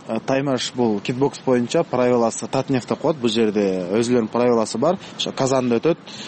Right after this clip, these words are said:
Ошо калыстар тобу кичине туура эмесирээк жыйын чыгарып койду. Па-, жеңишти мага бербей, менин сопернигиме берип койду.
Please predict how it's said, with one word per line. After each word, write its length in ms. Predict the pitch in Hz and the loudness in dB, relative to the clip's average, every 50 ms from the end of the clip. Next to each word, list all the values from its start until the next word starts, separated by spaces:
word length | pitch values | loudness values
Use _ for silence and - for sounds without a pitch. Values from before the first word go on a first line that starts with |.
| - - - 104 | -12 -10 -8 -6
Ошо 160 | 107 - - | -4 -4 -4
калыстар 460 | - - 131 131 123 - - 131 113 | -2 -2 -2 -4 -4 -6 -6 -6 -4
тобу 260 | 107 - 120 113 110 104 | -2 0 2 2 2 0
кичине 340 | - - - 131 120 117 | -2 -4 -2 0 0 0
туура 220 | 107 - 117 113 117 | 0 0 0 2 2
эмесирээк 460 | 117 117 110 - - 117 113 110 101 - | 2 2 0 0 0 0 0 0 -2 -4
жыйын 680 | - - 123 120 117 117 117 113 113 113 107 104 104 | -2 0 2 2 2 2 2 0 0 0 -2 -2 -2
чыгарып 280 | - - 113 113 110 107 | -2 -2 0 0 0 0
койду. 420 | - 117 113 107 143 165 185 180 - - - - - - | 0 0 0 2 2 2 2 0 -2 -8 -18 -12 -6 -2
Па-, 320 | 117 110 107 104 101 104 | 0 2 2 2 2 0
жеңишти 400 | 101 131 127 120 120 - - - | 2 2 2 2 0 -2 -2 0
мага 260 | 117 113 117 113 117 110 | 0 2 2 2 0 0
бербей, 360 | 107 120 117 117 131 151 151 | 2 0 0 2 2 2 2
менин 260 | 135 120 120 120 117 | 2 2 2 2 0
сопернигиме 640 | 107 - 113 104 - 127 117 113 113 110 104 104 101 95 | -2 -4 -6 -4 -2 0 0 2 2 2 2 2 0 0
берип 260 | 92 98 92 92 - | 0 0 -2 -2 -2
койду. 440 | - 92 90 92 95 90 87 87 - | -2 -2 -2 0 -2 -2 -2 -4 -6